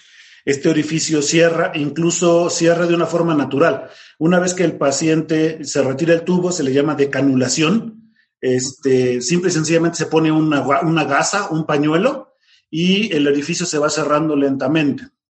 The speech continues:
En algunos pocos casos, por alguna razón inherente a la forma en que el paciente cicatriza, el orificio no se cierra. Eh, pero esto no implica que el paciente pueda llevar una vida normal. Entonces, realmente las consecuencias de una traqueostomía bien realizada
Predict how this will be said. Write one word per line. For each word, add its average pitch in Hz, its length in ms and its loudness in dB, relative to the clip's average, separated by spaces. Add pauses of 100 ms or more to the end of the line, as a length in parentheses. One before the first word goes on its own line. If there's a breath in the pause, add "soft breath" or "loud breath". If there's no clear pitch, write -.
(460)
En 139 160 -2
algunos 170 360 0
pocos 180 320 -4
casos, 180 280 -2
por 151 160 -4
alguna 160 300 0
razón 156 380 -2
inherente 147 600 -2
a 131 40 0
la 127 140 -4
forma 139 360 -2
en 127 140 -4
que 127 100 -6
el 117 120 -4
paciente 131 500 -4
cicatriza, 127 800 -6 (460 loud breath)
el 127 200 0
orificio 135 480 -2
no 143 120 0
se 139 140 -2
cierra. - 640 -2 (600)
Eh, 139 140 0
pero 151 220 0
esto 180 260 0
no 156 300 0
implica 147 500 0
que 135 100 -4
el 127 120 -2
paciente 139 560 -2
pueda 131 260 0
llevar 127 240 2
una 131 180 -2
vida 127 240 0
normal. 123 600 -2 (500)
Entonces, 131 720 -4
realmente 143 360 0
las 131 160 -4
consecuencias 135 760 -2
de 127 220 -2
una 131 240 -2
traqueostomía 127 680 -2
bien 127 220 0
realizada 123 720 -4